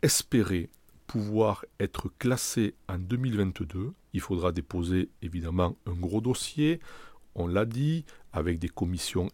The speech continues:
indépendantes, des structures qui dégusteront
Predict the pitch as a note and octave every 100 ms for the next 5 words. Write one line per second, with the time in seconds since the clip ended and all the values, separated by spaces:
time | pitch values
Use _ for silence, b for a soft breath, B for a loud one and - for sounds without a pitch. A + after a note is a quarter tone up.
0 | - G2+ G2+ A2+ B2 B2+ B2 C3 C#3+ C3+
1 | - C3+ B - E2 F#2 - - G2 -
2 | - G2 F2+ - F2+ E2+ E2+ E2 - F2
3 | D#2 F2